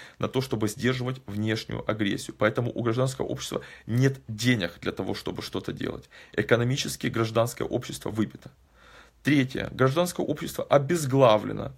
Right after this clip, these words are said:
у них нет лидера, у них нет системы, у них нет стратегии. Гражданскому обществу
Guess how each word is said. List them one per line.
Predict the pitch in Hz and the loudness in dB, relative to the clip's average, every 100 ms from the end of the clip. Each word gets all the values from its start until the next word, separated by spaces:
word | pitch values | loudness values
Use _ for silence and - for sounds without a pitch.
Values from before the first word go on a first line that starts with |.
| - | -4
у | 120 | 0
них | 143 - | 0 -2
нет | 156 156 131 | -4 -4 -2
лидера, | 123 107 113 123 - _ - - | -2 0 -2 -2 -10 _ -20 -4
у | 110 | 0
них | 143 156 | 2 0
нет | 147 151 - | -2 -2 -2
системы, | - 151 - - - - | -4 -4 -4 -4 -4 -4
у | 123 | -2
них | 139 - | -2 0
нет | 147 135 | -4 -4
стратегии. | - 139 139 - - 135 | -2 -2 -2 -4 -4 -6
Гражданскому | - 131 131 147 143 135 | 0 0 2 -2 -2 -2
обществу | - 135 - - 135 | -4 -4 -8 -8 -10